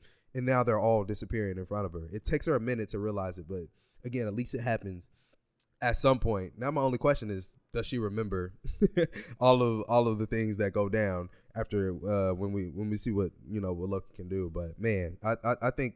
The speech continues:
that's a really important conversation, like you said, from everything Loki story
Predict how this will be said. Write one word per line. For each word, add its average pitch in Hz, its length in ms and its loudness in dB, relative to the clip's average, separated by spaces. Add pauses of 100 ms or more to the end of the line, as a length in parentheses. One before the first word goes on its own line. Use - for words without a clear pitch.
(160)
that's 120 180 -2
a 110 40 -2
really 113 240 0
important 101 340 -2
conversation, 110 500 -4
like 104 160 -6
you 104 60 -8
said, 101 240 -2
from - 120 -10
everything 113 460 0
Loki 107 240 -2
story 107 480 -4